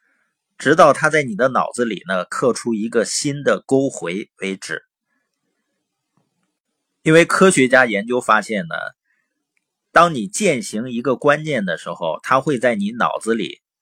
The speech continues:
刻出一个新的沟回。只有这样呢，才能让这句话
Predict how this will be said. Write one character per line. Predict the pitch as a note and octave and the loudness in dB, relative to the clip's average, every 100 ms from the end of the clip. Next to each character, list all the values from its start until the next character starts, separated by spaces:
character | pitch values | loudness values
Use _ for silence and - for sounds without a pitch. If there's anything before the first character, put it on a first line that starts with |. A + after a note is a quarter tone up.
| _ - | _ -4
刻 | - A2 | 0 0
出 | - A#2 | 0 -4
一 | G2+ G#2 | -2 -4
个 | G#2+ F#2 | -4 -4
新 | - B2+ B2+ | -6 -8 -2
的 | A2 - | -4 -2
沟 | A2 A2+ | -2 -2
回。 | - E2 C#2 _ _ _ _ _ _ _ _ _ _ _ _ _ _ - | -4 -10 -12 _ _ _ _ _ _ _ _ _ _ _ _ _ _ 2
只 | E3 | 4
有 | F3 B2 | 6 4
这 | G3 | 4
样 | F3 A#2+ | 4 4
呢， | G#2+ | 0
才 | G2 B2+ | -2 -4
能 | C#3+ D3 | -2 0
让 | C#3 | 0
这 | D3 C3+ | 0 -4
句 | B2+ | -6
话 | - C3+ G2 | -2 0 0